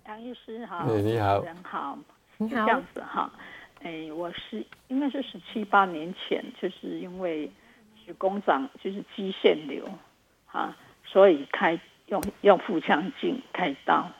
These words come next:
Speaker 2: 是。
Speaker 1: 那开刀的时候说有那个，嗯，就是，就是说肠粘连啊。
Speaker 2: 是。
Speaker 1: 好，那肠粘连，那之后，然后到现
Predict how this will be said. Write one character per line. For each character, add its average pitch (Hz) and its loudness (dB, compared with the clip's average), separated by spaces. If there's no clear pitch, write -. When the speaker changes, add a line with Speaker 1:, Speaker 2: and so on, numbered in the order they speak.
Speaker 2:
是。 98 0
Speaker 1:
那 233 12
开 226 10
刀 202 12
的 196 0
时 - 4
候 180 8
说 185 8
有 139 2
那 123 -2
个， 151 4
嗯， 143 -6
就 208 -2
是， - -4
就 220 -6
是 196 -4
说 202 10
肠 180 2
粘 190 6
连 - -2
啊。 - -14
Speaker 2:
是。 98 0
Speaker 1:
好， - -6
那 233 4
肠 202 0
粘 202 0
连， 277 -4
那 254 8
之 226 4
后， 240 6
然 208 -6
后 214 4
到 208 6
现 202 4